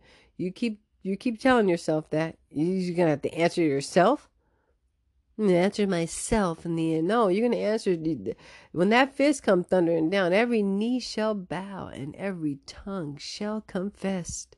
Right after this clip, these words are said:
that Jesus Christ is Lord. And I wanted, I wanna say, you've heard it here first.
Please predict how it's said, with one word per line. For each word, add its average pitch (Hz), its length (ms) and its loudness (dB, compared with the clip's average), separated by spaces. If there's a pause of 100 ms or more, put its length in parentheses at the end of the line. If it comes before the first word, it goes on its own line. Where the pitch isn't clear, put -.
(420)
that 151 280 2
Jesus 202 480 -4
Christ 170 420 -6
is 147 200 -6
Lord. 156 480 0 (340)
And 151 160 -4
I 170 80 0
wanted, 196 360 2
I 151 100 2
wanna 180 280 2
say, 208 220 -2
you've 170 240 0
heard 170 200 2
it 180 80 2
here 196 200 2
first. 208 460 -4